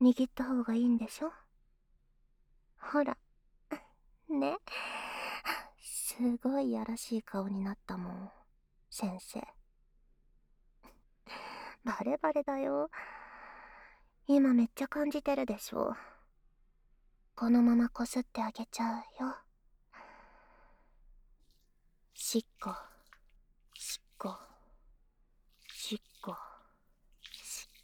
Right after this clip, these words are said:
こ。<laughs> すごい熱いね、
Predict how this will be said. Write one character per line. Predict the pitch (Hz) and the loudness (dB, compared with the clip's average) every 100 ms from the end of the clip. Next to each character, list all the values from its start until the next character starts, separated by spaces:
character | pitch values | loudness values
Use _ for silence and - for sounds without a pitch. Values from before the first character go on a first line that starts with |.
| _ | _
こ。 | - - - - _ _ _ _ _ _ _ _ _ - | -16 -14 -14 -16 _ _ _ _ _ _ _ _ _ -20
<laughs> | - - _ - - - - - - | -18 -18 _ -18 -16 -14 -14 -16 -6
す | - - 269 | -2 0 -2
ご | 247 294 | 0 0
い | 269 | 0
熱 | 247 - 247 | -4 -2 0
い | 233 | 2
ね、 | 220 226 | 2 0